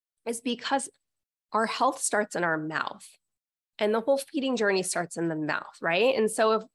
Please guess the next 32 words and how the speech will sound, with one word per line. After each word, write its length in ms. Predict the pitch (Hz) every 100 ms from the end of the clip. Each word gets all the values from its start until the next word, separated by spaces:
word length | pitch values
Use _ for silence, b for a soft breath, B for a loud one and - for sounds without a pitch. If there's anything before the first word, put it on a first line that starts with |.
| _ _ -
if 140 | 226 -
we 140 | 294
are 200 | 262 233
truly 360 | 233 - 233 214
connected, 600 | - 160 - - 240 262
and 160 | 202 202
then 180 | 185
let's 220 | 185 185 -
say 140 | 180
we 180 | 175 170
have 300 | 160 160 156
a 440 | 151 160 156 160 - _ _ -
tight 280 | 185 - -
frenulum 360 | 170 170 170 170
under 200 | 165 170
the 100 | 175
tongue, 480 | - 151 196 302 415 B B B B _ -
that 220 | - 466 -
could 200 | 415 302
wreak 240 | 240 247
havoc 440 | - 180 262 254
on 100 | 190
the 100 | 185
system 460 | 180 196 185 196 180
at 160 | 165 -
large. 440 | 160 208 - -
That 180 | 180 269
could 140 | 196
wreak 200 | 185 175
havoc 400 | - 196 202 180
beyond 640 | 175 156 170 247 330 285 196
just 260 | 147 -